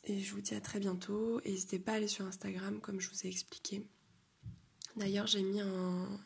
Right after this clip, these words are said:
je vais rajouter un lien dans la description et, euh, sur Instagram, il y est déjà.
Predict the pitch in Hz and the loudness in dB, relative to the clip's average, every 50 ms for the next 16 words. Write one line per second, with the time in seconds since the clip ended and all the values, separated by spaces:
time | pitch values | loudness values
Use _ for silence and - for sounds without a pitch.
0 | 247 262 262 262 262 247 - 202 196 196 196 214 214 - 247 240 214 208 214 220 | -12 -12 -10 -6 -4 -2 0 2 2 2 2 2 2 2 2 2 4 4 4 2
1 | 214 196 190 185 190 196 202 - - - 208 - - - - 226 233 240 240 240 | 2 2 2 2 2 0 0 -2 -2 -2 2 4 6 6 6 4 0 0 0 -2
2 | - - - - - 202 196 196 190 185 190 190 190 196 202 202 202 - - - | -4 -10 -14 -6 -2 0 0 0 0 -2 -4 -4 -4 -6 -8 -10 -12 -16 -20 -20
3 | - - - - - - - - - - - - - - - - - 208 202 196 | -20 -20 -20 -20 -20 -20 -20 -20 -20 -20 -18 -4 2 6 6 6 6 6 6 4
4 | 202 - 214 202 214 220 220 214 196 190 190 190 190 196 190 196 202 - | 4 4 4 4 4 4 4 4 4 2 2 2 2 4 4 4 2 0